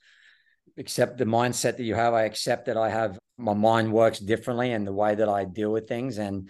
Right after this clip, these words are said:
once I was able to accept that I had a problem and I, what I was doing was a problem, then I was able to start to fix those little holes, fix the arteries, the little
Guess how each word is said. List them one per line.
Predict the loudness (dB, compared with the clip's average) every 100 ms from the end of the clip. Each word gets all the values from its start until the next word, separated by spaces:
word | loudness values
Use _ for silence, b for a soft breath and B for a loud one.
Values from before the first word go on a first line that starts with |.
| B B B
once | -2 0 4
I | 6
was | 6
able | 4 2 2 2
to | -2
accept | -2 0 0 0 0
that | -2 -2 _ _ _ _ _ _ -6
I | -2
had | 4
a | 4
problem | 6 4 4 2 -2 -6 -14 _ _ _ _
and | -6 -2 -2 -2 -4 -2
I, | -2 -2 -6 _ _ _ _ -20 -20 _ -2
what | 4
I | 4
was | 6 4 4
doing | 2 2 2
was | 6 6 6
a | 2
problem, | -2 -2 -2 -2 -2 0
then | 0 0
I | -2
was | -2 0
able | -2 -2
to | -6 -10
start | -4 -2 -2
to | -4 -8 -14 _ _ _
fix | -4 0
those | 2 2
little | 4 2
holes, | 4 4 6 2 -4 -16 B B B B B 0
fix | 0 0
the | 0 2
arteries, | 4 6 4 4 0
the | -2
little | 2 2 2